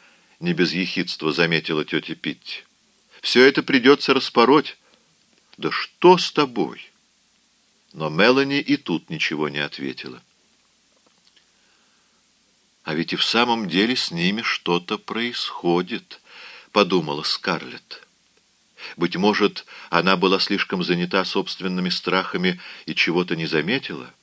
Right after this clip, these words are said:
Да, несмотря на все старания Мелани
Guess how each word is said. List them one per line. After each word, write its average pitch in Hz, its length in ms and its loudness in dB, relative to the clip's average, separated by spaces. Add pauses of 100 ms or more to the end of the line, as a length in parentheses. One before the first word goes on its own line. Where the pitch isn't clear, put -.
(1400)
Да, 92 520 2
несмотря 92 540 2
на 98 100 0
все - 180 -2
старания 95 560 2
Мелани 90 580 2